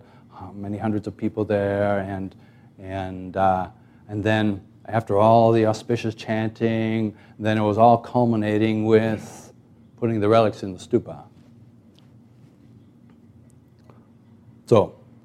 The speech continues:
to get the relics into the upper portion of the stupa, stupa is kind of shaped like bell-shaped, and the stupa, the relics were going in the top portion of it. To actually get it up there, you had to,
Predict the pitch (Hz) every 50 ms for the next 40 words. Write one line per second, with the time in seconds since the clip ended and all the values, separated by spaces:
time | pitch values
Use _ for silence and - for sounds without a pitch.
0 | - - _ _ - - - _ - - _ - - - - _ - _ - -
1 | - 107 - 180 190 190 - 139 127 147 151 147 131 127 - - - - 147 160
2 | 170 160 160 - - - 160 151 131 127 123 110 104 - - - 143 156 156 -
3 | 127 - - - - 165 156 139 - - 131 120 113 117 117 110 104 104 - -
4 | - - - 185 190 190 - 107 90 87 98 113 - - - _ _ _ _ _
5 | - - - 156 147 147 117 107 107 - 127 110 101 - - - 127 120 - -
6 | 92 87 85 - 117 123 135 123 - - - 92 87 92 - - _ _ - -
7 | - _ - - - 110 110 113 110 107 95 92 - - 147 135 - 113 107 104
8 | 92 90 - 120 - 98 98 117 131 131 110 - - - 95 110 110 110 110 107
9 | 104 104 107 101 90 - - - 127 131 117 - - - _ - - 165 170 143
10 | - - 101 95 85 85 87 95 110 - - - - - - - _ _ - _
11 | - - 113 120 139 135 - - 117 101 - 120 113 104 110 139 147 147 - -
12 | - 120 113 110 113 113 113 110 - - - - 110 101 95 110 117 120 120 113
13 | 113 - - - - - - 113 113 113 113 113 113 113 110 - -